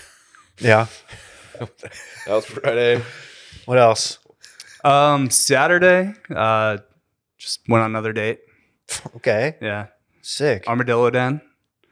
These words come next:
Speaker 1: All right.
Speaker 2: Where's that?
Speaker 1: South.
Speaker 3: South Austin.
Speaker 2: Okay.
Speaker 3: It's right next to Moon Tower.
Speaker 2: Oh, you know what? I've actually
Speaker 3: Yeah.
Speaker 2: been there.
Speaker 3: It's a good time.
Speaker 2: Yeah.
Speaker 3: Um, they have these frozen painkillers.
Speaker 2: Ooh, that's dangerous.
Speaker 3: They are.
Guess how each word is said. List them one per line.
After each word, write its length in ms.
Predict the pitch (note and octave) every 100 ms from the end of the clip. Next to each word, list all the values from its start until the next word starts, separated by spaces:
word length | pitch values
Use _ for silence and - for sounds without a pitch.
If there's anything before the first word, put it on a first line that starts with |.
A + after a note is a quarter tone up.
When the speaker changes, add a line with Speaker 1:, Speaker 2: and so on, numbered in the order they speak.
| _ -
Speaker 1:
All 100 | A#2
right. 280 | C#3 D3 -
Speaker 2:
Where's 180 | C#3 C3+
that? 300 | F3 D3+ _ _ _
Speaker 1:
South. 440 | - - G2+ G#2+ -
Speaker 3:
South 340 | - A2 A#2
Austin. 420 | G#2+ A2 - C#3 - _ F#2
Speaker 2:
Okay. 240 | - E2 F2 _
Speaker 3:
It's 120 | -
right 100 | B2
next 140 | A#2 A2
to 60 |
Moon 180 | A2+ A2
Tower. 320 | G2 F2 E2+ - _ _ - D4+
Speaker 2:
Oh, 260 | D#4+ D3+ D3+
you 80 |
know 100 | F#3
what? 140 | G#3+ F3+
I've 140 | F3+
actually 240 | G#3 A2+ G#3
Speaker 3:
Yeah. 40 |
Speaker 2:
been 120 | A3+ F#3
there. 80 | F2+
Speaker 3:
It's 60 |
a 20 | -
good 120 | F#3
time. 240 | G#3+ C3 - -
Speaker 2:
Yeah. 360 | C3+ C3+ C3+ C3
Speaker 3:
Um, 160 | A#2+ - _
they 80 | B2+
have 280 | D3 A#2+ - B2
these 220 | A#2+ -
frozen 420 | - B2 B2+ A#2+
painkillers. 760 | - A#2 A#2+ C#3+ D3+ D#3+ - - _ _ _ _ G2 _ _ _ G#2+
Speaker 2:
Ooh, 80 |
that's 180 | G2+ A2
dangerous. 500 | - F#2+ G2 D2+ -
Speaker 3:
They 120 | G2+
are. 280 | G2+ F2+ F#2